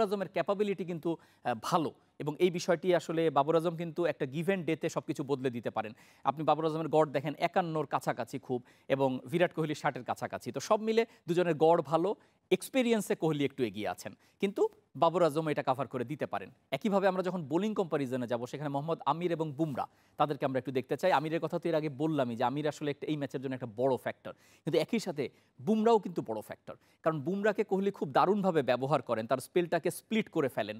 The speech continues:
এবং কয়েক ভাগে ভাগ করে, আহ, বুমরাকে ইউজ করেন, এবং বুমরার ফর্মটাও কিন্তু দারুণ,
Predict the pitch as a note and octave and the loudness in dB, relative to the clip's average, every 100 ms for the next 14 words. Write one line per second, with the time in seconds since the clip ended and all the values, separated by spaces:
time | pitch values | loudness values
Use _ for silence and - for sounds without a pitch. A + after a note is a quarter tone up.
0 | - - - D3+ - G3 F3 F3+ F3 C#3 | -14 -12 -6 -2 4 4 2 -2 -2 -2
1 | D#3 - F3 E3 - _ C#3 B2+ B2 D#3+ | -8 -6 -2 -2 -4 _ 0 0 0 -2
2 | D3+ D3 E3 C3+ - G3 A3+ - C3 A2 | -2 -2 -4 -4 -2 0 0 -2 -6 -4
3 | B2+ C#3+ C3+ D#3+ D#3+ D#3+ - D3+ D3 E3 | -4 -6 -6 -4 0 -2 -2 -6 -4 -6
4 | D#3 D#3 C#3+ B2+ C3+ | -6 -8 -4 -2 -2